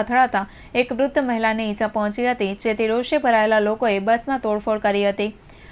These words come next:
મુસાફરોએ જણાવ્યું કે બસનો ડ્રાઈવર નશાની હાલતમાં હોય તે રીતે બસ ચલાવતા અકસ્માત સર્જાયો હતો. કતારગામ અને ચોક વચ્ચેના ઓવરબ્રિજ નીચે મહાનગરપાલિકા સંચાલિત સિટી બસનો બસ ચાલક ગફલત પરિસ્થિતિમાં બસ ચલાવીને ઓવરબ્રિજ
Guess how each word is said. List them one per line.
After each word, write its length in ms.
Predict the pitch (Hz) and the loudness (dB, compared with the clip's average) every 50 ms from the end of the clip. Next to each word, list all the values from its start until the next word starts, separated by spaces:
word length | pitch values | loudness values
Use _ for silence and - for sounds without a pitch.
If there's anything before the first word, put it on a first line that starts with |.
| - - - | -20 -8 -4
મુસાફરોએ 560 | 247 269 269 359 339 330 339 320 330 339 311 294 | -2 0 4 4 4 6 6 4 4 2 2 2
જણાવ્યું 360 | 277 269 269 269 262 285 285 311 | 2 2 2 2 0 0 0 0
કે 80 | 302 240 | 2 2
બસનો 260 | 247 254 247 - 277 269 | 2 0 0 -2 -4 -2
ડ્રાઈવર 380 | 226 240 226 226 240 262 254 233 | 2 4 4 4 4 2 0 -2
નશાની 360 | 220 220 - 247 233 240 254 247 233 | -4 -2 0 0 0 0 0 0 0
હાલતમાં 480 | 220 214 226 226 226 233 226 220 214 | 2 2 2 0 0 0 0 2 2
હોય 180 | 233 262 269 - 247 | 2 0 0 -2 -2
તે 100 | 214 214 | -2 -2
રીતે 180 | 214 214 226 | -2 -2 -2
બસ 320 | 208 202 220 233 269 254 - 254 | 0 2 2 2 2 0 0 0
ચલાવતા 420 | 220 226 240 240 240 214 202 - - 226 | 2 2 2 0 0 0 0 0 -2 -2
અકસ્માત 480 | - 233 233 - 220 214 214 208 - | -2 -4 -4 -2 -4 -4 -4 0 0
સર્જાયો 500 | 220 208 202 - 220 208 202 208 202 202 202 | 0 0 0 0 0 0 0 0 0 -2 -2
હતો. 200 | 202 - 202 214 240 - - - - - - - - - - - | -2 -2 -4 -4 -4 -8 -16 -20 -20 -20 -20 -20 -20 -20 -20 0
કતારગામ 560 | - 233 226 233 233 226 226 233 233 226 226 220 | 2 4 6 6 6 6 6 4 4 4 2 0
અને 100 | 214 214 | 0 -2
ચોક 300 | 208 - 226 226 226 226 | -2 -2 -2 -2 2 2
વચ્ચેના 380 | 220 220 - 226 214 214 208 208 208 | 2 2 2 0 0 2 2 4 4
ઓવરબ્રિજ 360 | 214 214 220 226 233 233 - 233 233 | 2 2 2 0 0 0 0 -2 -2
નીચે 260 | 240 240 254 240 226 220 | -2 0 0 0 0 0
મહાનગરપાલિકા 800 | 220 220 220 226 226 262 254 - 233 214 214 214 220 214 214 - | -2 0 -2 0 0 0 2 4 4 4 4 2 0 -2 -2 -2
સંચાલિત 500 | 226 214 208 - 214 208 214 226 233 - 240 | -4 -4 0 2 2 2 2 2 -2 -2 -4
સિટી 220 | 214 214 214 208 214 | -2 -2 0 2 2
બસનો 320 | 214 - - 233 226 220 - - | 0 0 0 -4 -4 -4 -4 -2
બસ 280 | 214 214 214 - - | -2 -2 -2 0 0
ચાલક 400 | 233 240 233 214 190 180 - - - - - - - - - - - 233 240 | 2 2 4 2 0 -2 -6 -14 -20 -20 -20 -20 -20 -20 -20 -12 -2 4 6
ગફલત 360 | 277 277 277 311 320 311 - | 6 6 6 4 2 2 4
પરિસ્થિતિમાં 720 | - 254 247 254 254 - - 233 220 247 247 233 214 208 196 | 4 4 4 4 0 0 -2 -2 0 0 0 0 0 2 4
બસ 200 | 220 240 247 240 - | 4 4 4 4 2
ચલાવીને 440 | 254 226 214 214 220 247 247 220 208 202 - | 2 4 4 4 4 2 0 0 -2 0 2
ઓવરબ્રિજ 440 | 233 247 262 262 247 277 285 277 | 2 2 2 2 0 0 -2 -2